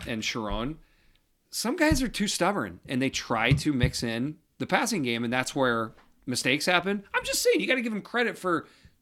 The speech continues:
running the ball and just sticking with it and going and getting the win.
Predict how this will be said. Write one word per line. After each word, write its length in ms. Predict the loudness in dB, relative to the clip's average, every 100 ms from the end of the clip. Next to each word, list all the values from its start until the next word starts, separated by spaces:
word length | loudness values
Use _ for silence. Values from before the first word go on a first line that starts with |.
| _ _ _ -4
running 240 | 2 4 4
the 60 |
ball 260 | 2 -2 -4
and 120 | -2 0
just 120 | 2
sticking 260 | 0 0 -2
with 180 | 0
it 160 | 0 0
and 160 | -2 -4
going 140 | -4
and 80 | -6
getting 140 | -10
the 60 | -10
win. 220 | -6 -6